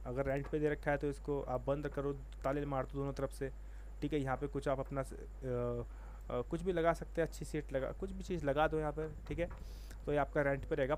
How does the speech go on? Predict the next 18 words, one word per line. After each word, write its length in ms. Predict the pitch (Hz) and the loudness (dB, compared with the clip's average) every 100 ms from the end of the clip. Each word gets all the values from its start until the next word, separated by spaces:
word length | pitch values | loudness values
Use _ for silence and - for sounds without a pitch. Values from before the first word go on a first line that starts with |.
| - | 4
permanent 460 | 151 147 147 143 139 | 4 4 2 -2 -2
rent 200 | 123 123 | -2 -2
पे 120 | 127 | -2
रहेगा, 300 | 120 113 113 113 135 | -2 0 -2 -2 -4
ठीक 160 | 143 | 0
है। 100 | 160 - - - | 0 -2 -8 -2
तो 100 | 135 | -2
इस 120 | - | 2
तरह 120 | 151 | 0
से 140 | 147 151 | 2 4
आप 160 | 190 - - - - | 2 0 -10 -10 -6
design 340 | 127 131 139 | -2 0 0
करवा 260 | 143 135 135 | 2 4 4
सकते 260 | - - 156 | 2 0 0
हैं 60 | |
अपने 120 | 156 135 | 0 -2
architect 400 | 117 123 117 - | -2 -4 -6 -6
से। 160 | 113 | -8